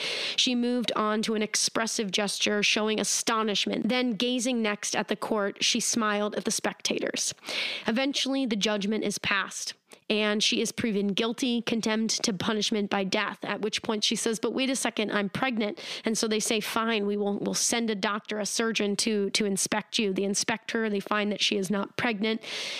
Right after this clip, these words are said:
and they execute her the next day. When they told her the verdict, she said, "My enemies will not have the glory of seeing my blood flow. I am pregnant and will bear a citizen for the Republic."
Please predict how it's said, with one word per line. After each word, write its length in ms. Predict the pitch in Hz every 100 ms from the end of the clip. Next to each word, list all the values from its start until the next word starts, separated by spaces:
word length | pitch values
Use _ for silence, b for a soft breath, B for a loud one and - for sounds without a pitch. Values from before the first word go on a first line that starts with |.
| B B
and 480 | 214 202 202 208 190 -
they 500 | 180 208 202 202 202
execute 540 | 208 - 208 - 214 190
her 180 | 196
the 120 | 196 202
next 340 | 202 - -
day. 380 | - 202 202 185 B B B
When 400 | - 247 240 247 -
they 440 | 220 214 214 208 -
told 280 | 269 277
her 160 | 254 233
the 120 | 220
verdict, 420 | 190 226 214 208
she 140 | - 208
said, 260 | - 202
"My 200 | 208 202 -
enemies 460 | 247 254 254 240
will 160 | 214 214
not 280 | 214 226 240
have 160 | 214
the 80 | 196
glory 380 | 202 202 208 202
of 100 | 202
seeing 320 | - 226 220
my 140 | 208 202
blood 320 | 196 196 180
flow. 480 | - 208 185 - 202 B B B
I 220 | 226 226
am 200 | 233 214
pregnant 420 | - 226 208 220 -
and 140 | 240
will 80 | 226
bear 320 | 196 240 247
a 80 | 233
citizen 520 | - 233 226 240 226
for 260 | - 220 208
the 100 | 202
Republic." 600 | 202 - 208 - -